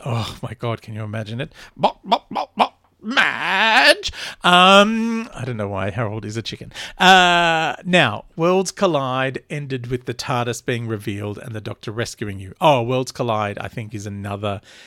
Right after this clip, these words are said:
uh, Doctor Who themed escape room you can go to. Uh, the, a Dalek Awakens ended with Gareth bursting through the door,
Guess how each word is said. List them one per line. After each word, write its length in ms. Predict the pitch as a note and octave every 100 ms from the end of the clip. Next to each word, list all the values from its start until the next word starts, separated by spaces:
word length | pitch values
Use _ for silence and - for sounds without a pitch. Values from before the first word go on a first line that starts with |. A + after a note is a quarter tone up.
| - _ -
uh, 240 | C#3 B2
Doctor 300 | A#2+ B2 -
Who 120 | B2
themed 300 | B2 D3+ C#3
escape 380 | B2+ - D3 D#3
room 160 | D#3+ D#3+
you 80 | E3
can 140 | E3+
go 160 | D#3+ F3
to. 340 | - C#4+ D#4+ _ _ _ _ _ - - - - - _ -
Uh, 640 | D3 C#3 B2 - - C3+
the, 400 | C3+ C3+ B2+ B2 - -
a 100 | E3+
Dalek 400 | C3 F3 F#3+ G#3
Awakens 500 | F3 C#3+ C#3+ C#3+ B2
ended 340 | A2+ A#2+ A#2+ A2+
with 260 | A#2 A#2
Gareth 520 | B2+ D3+ D3 B2 E3 - - - _
bursting 580 | B2 A#2+ D3+ F3 - E3
through 180 | D#3 D#3
the 120 | C#3+
door, 380 | C#3 C#3 G2+